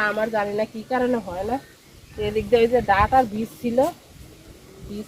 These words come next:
ফলে রাখছে, ডাঁটা হয়েছে কয়েকটা, সুন্দর হয়েছে মাশাআল্লাহ। এই গাছটা দেখেন কে কে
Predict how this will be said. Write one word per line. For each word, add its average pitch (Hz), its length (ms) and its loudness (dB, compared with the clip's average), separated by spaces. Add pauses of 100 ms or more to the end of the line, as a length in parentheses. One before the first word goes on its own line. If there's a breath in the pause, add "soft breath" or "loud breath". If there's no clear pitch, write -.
(120)
ফলে 269 280 -4
রাখছে, 262 220 -12 (120)
ডাঁটা 190 320 -8
হয়েছে 208 280 -8 (100)
কয়েকটা, 220 380 -2 (1000)
সুন্দর 220 360 0
হয়েছে 269 220 0 (100)
মাশাআল্লাহ। 220 460 -2 (3000)
এই 233 140 8
গাছটা 285 300 4 (120)
দেখেন 247 280 6 (140)
কে 262 120 4 (100)
কে 269 80 6